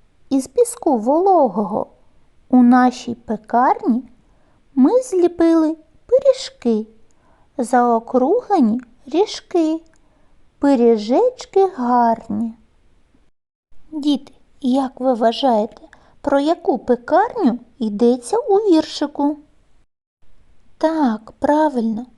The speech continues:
про пісочницю. Чим ми граємося в пісочниці? Із чого ліпимо пиріжки та пасочки,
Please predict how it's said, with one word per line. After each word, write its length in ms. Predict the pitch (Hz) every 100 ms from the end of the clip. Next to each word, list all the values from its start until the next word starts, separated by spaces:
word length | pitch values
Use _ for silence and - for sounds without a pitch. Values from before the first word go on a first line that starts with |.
| _
про 180 | - 277
пісочницю. 1200 | 269 349 - 370 330 - - 240 233 - - 226 - _ _ _ _ _ _ -
Чим 300 | - 571 494
ми 80 | 311
граємося 580 | 240 269 247 240 - 302
в 60 |
пісочниці? 960 | - 415 - 262 233 - 170 - - - _ _ _
Із 140 | 415
чого 480 | 494 - 370 277 226
ліпимо 520 | 220 233 226 208 202 - -
пиріжки 580 | 427 381 - - 320
та 180 | 415 285
пасочки, 760 | - 226 254 330 262 - -